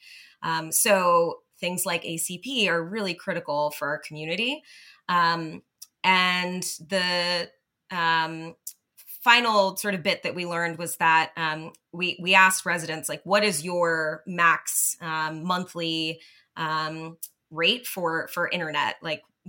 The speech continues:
you know, what, what fits into your budget?" Um, and residents said twenty dollars would be the max, um, for their budget. So that doesn't leave a lot of options. Um,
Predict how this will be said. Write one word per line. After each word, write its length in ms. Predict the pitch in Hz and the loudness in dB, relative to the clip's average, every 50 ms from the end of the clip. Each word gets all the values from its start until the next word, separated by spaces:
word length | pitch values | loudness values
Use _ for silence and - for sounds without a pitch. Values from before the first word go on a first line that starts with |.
| 160 _ _ _ - | -20 _ _ _ -10
you 120 | 202 180 | -8 -6
know, 100 | 156 147 | -6 -6
what, 280 | 151 165 196 214 208 - | -2 2 2 2 2 2
what 200 | 202 226 - - | -2 -4 -2 -4
fits 180 | - 202 - - | -6 -6 -6 -4
into 220 | 190 180 - 165 | -6 -6 -6 -6
your 120 | 156 156 | -6 -6
budget?" 400 | 151 160 156 151 147 143 127 - - _ - - - - - _ - | -6 -6 -6 -6 -6 -6 -8 -8 -12 _ -20 -20 -20 -20 -20 _ -4
Um, 380 | 165 170 160 160 165 160 156 151 - | -2 0 2 2 2 0 -2 -4 -2
and 460 | 180 175 175 170 170 170 170 160 - - _ _ _ _ _ _ - | 0 0 0 0 -2 -4 -6 -8 -10 -12 _ _ _ _ _ _ 0
residents 500 | 196 208 220 208 196 208 196 160 - - | 2 2 2 2 2 2 0 0 0 0
said 240 | - 180 175 170 170 | 0 0 0 -2 -4
twenty 280 | - - 196 190 190 | -4 -2 -2 0 0
dollars 460 | 180 160 143 139 131 131 - - - | 0 0 -2 -2 -4 -6 -8 -8 -8
would 120 | - 175 151 | -8 -8 -6
be 160 | 170 160 160 | -6 -6 -6
the 200 | 156 151 156 151 | -6 -6 -6 -6
max, 520 | 151 147 127 147 - - - - - - - _ | -4 -2 -2 -4 -4 -4 -6 -6 -6 -6 -10 _
um, 280 | - 160 156 156 156 156 | -10 -8 -6 -8 -8 -10
for 160 | - - 170 | -12 -12 -10
their 140 | 165 156 151 | -8 -8 -6
budget. 420 | 147 156 151 143 143 143 - - _ _ - - _ _ _ _ _ _ _ | -6 -8 -8 -8 -8 -8 -8 -10 _ _ -20 -20 _ _ _ _ _ _ _
So 600 | - - - 202 190 185 180 180 170 175 175 180 - _ _ _ _ _ - | -2 2 4 4 4 4 4 2 2 2 0 -4 -8 _ _ _ _ _ 2
that 140 | - 214 214 | 4 4 4
doesn't 240 | 247 254 226 233 226 | 4 2 2 2 2
leave 140 | 220 214 | 2 2
a 40 | 190 | 2
lot 280 | 180 180 196 220 240 220 | 4 6 8 8 8 8
of 100 | 202 180 | 6 2
options. 720 | 170 165 165 - - 180 170 180 202 262 320 311 - - | 0 0 0 0 -2 -2 -2 -2 -4 -4 -6 -4 -6 -4
Um, 480 | - - 180 175 170 170 170 170 165 | -4 -2 -2 0 2 2 0 0 -2